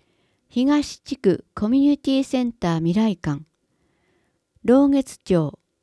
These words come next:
二百四十一の四。午前九時から午後五時。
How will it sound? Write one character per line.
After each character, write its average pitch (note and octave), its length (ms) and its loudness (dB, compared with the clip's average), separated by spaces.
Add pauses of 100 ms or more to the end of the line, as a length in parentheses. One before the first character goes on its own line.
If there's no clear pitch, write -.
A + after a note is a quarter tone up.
(100)
二 A3 160 0
百 C#4+ 260 2
四 C4+ 340 2
十 F3 300 -2
一 - 280 -8
の F3 160 0
四。 D3+ 300 -4 (1400)
午 C#4 180 4
前 G3 340 0
九 A#3+ 120 -2
時 G#3+ 160 0
か F3 160 -2
ら D#3+ 200 -2 (260)
午 B3 120 2
後 G#3 200 0
五 D#3+ 160 -4
時。 - 200 -14